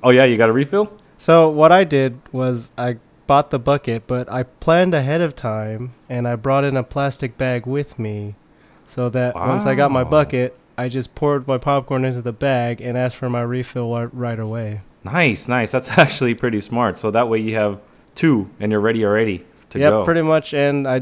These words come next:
Speaker 2: wouldn't have to leave the theater anymore just to get my refill.
Speaker 1: That's pretty good. Um, and then, uh, so basically, did either of you have to leave the theater to use the bathroom?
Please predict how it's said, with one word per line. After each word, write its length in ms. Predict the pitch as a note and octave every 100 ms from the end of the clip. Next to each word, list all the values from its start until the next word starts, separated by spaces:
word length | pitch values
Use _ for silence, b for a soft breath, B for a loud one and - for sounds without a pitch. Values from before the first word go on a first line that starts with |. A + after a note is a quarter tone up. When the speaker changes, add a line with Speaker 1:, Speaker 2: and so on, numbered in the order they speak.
| B2+ C#3
Speaker 2:
wouldn't 180 | C3+
have 220 | B2 B2+ -
to 400 | B2 A#2+ A#2 A#2
leave 320 | B2+ C3 A#2+
the 280 | A#2+ A2+ A2
theater 360 | C3+ B2+ A#2+ A#2+
anymore 300 | A#2 A#2 A2+
just 240 | A#2+ -
to 80 | A#2
get 240 | A2+ -
my 300 | A2 G#2+ G#2 -
refill. 480 | A2+ A2 - A2+ G#2+ _ _
Speaker 1:
That's 180 | A3+ A3+
pretty 200 | F#3 D#3
good. 260 | E3+ G3+ - _ _ _ G#2+
Um, 540 | G#2 G#2+ G#2 G2+ G2+ _ _ -
and 200 | A#2+ A#2+
then, 240 | A#2 A#2
uh, 240 | A2+ A2 G#2+
so 180 | B2+
basically, 680 | G#2+ D3+ D3+ C3 A#2+ A2+ A#2+
did 260 | A2 A2+ A2
either 300 | C3+ C#3 C3+
of 120 | A#2
you 240 | B2+ B2+
have 260 | A2+ A2+ -
to 140 | - G#2
leave 460 | G2 B2 A#2 G#2
the 140 | A2 G#2+
theater 360 | B2 A#2 A2
to 160 | G2+ G#2
use 180 | G2+ F#2+
the 60 |
bathroom? 380 | F#2 F#2+ F2